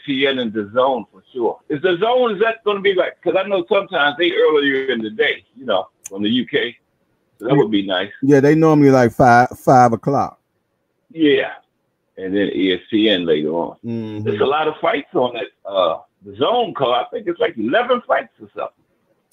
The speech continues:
Speaker 2: They always load it
Speaker 1: Yeah.
Speaker 2: up. They always load it up, though.
Speaker 1: Yeah, and they show every one of them, too. <laughs>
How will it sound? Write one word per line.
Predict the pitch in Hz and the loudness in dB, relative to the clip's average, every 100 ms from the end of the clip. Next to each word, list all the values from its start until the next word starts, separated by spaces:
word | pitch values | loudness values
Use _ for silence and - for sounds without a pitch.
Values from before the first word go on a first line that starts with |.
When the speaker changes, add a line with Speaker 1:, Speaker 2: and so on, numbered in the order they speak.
| _ | _
Speaker 2:
They | 135 180 | -6 -2
always | 175 165 139 131 104 | 0 0 0 -2 -4
load | 117 117 | -6 -4
it | 107 | -4
Speaker 1:
Yeah. | 101 107 | -6 -6
Speaker 2:
up. | - | -10
They | 127 180 | -6 -4
always | 147 135 107 | -4 -4 -6
load | 98 98 98 | -8 -8 -8
it | 95 90 | -10 -10
up, | 87 78 | -12 -12
though. | 80 76 76 _ _ _ _ _ _ | -14 -14 -16 _ _ _ _ _ _
Speaker 1:
Yeah, | - 160 131 | -4 0 2
and | 110 | 0
they | 151 | -2
show | 147 - 147 147 | -2 0 2 2
every | 143 123 | 2 0
one | 120 143 | 0 0
of | 123 | 2
them, | 104 101 - | 0 -4 -8
too. | - - - | -6 -6 -2
<laughs> | - - - | -4 -4 -8